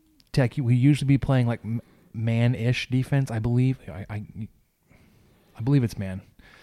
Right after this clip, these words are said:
Um, however, once an offensive player has the ball in the lane, the, like, next closest defenders will all crash in on him.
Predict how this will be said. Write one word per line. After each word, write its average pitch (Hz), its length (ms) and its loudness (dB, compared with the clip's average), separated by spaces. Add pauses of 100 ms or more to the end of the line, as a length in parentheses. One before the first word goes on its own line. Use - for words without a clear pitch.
(420)
Um, 113 340 -2
however, 135 380 2
once 127 540 0 (720)
an 120 140 -4 (280)
offensive 131 600 0
player 120 300 -2
has 117 260 -2
the 120 80 0
ball 110 300 -2 (160)
in 131 260 4
the 131 80 4
lane, 110 540 0 (880)
the, 120 260 0
like, 113 360 -4
next 127 440 -2
closest 127 880 0 (120)
defenders 113 680 0
will 113 180 -6
all 117 280 -2
crash 110 520 -4
in 107 120 0
on 95 180 -8
him. 90 220 -16